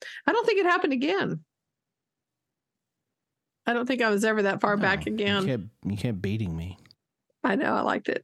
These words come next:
Speaker 1: <laughs> That's not why I said it. You ended up winning at the end. I don't know. But anyway, it doesn't matter. But the whole thing is, is that that's what I'm like, "We're not doing this again."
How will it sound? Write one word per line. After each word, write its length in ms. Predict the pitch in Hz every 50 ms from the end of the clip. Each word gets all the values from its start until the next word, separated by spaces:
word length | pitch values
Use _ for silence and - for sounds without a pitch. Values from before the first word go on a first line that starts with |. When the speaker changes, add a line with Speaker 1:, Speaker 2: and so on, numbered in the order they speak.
| _
Speaker 1:
<laughs> 40 | - 320 - - - _ _ _ _ _ _ _ _ _ _ _ _ _ _ _ _ -
That's 200 | - 370 - -
not 160 | 381 330 233
why 140 | 214 226 226
I 60 | 277
said 160 | 285 254 247 233
it. 80 | 214
You 160 | 220 262 320
ended 160 | 339 311 247 240
up 140 | 226 208
winning 280 | - 220 226 226 226 214
at 120 | 202 208
the 140 | 202 208 190
end. 140 | 196 190 180
I 60 | 180
don't 140 | 175 165 156
know. 140 | 156 139 -
But 160 | - - -
anyway, 440 | - - 165 143 - 147 151 143 131 -
it 80 | -
doesn't 220 | - - 143 - 104
matter. 320 | 101 127 - - - - - - - - - - - -
But 160 | - - 262 262
the 80 | 302
whole 220 | 302 349 330 320 339
thing 260 | - 311 294 294 285
is, 180 | 262 240 226
is 140 | 262 208 202
that 220 | 233 226 196 - 208
that's 280 | 240 233 254 254 -
what 160 | - 247 233
I'm 260 | - - 220 233 233 226
like, 280 | 220 208 190 190 - -
"We're 340 | - - - 233 320 294 294
not 320 | 262 208 214 214 214 202 196
doing 180 | 202 202 196
this 160 | 190 202 202
again." 460 | - 196 190 196 202 202 196 185 175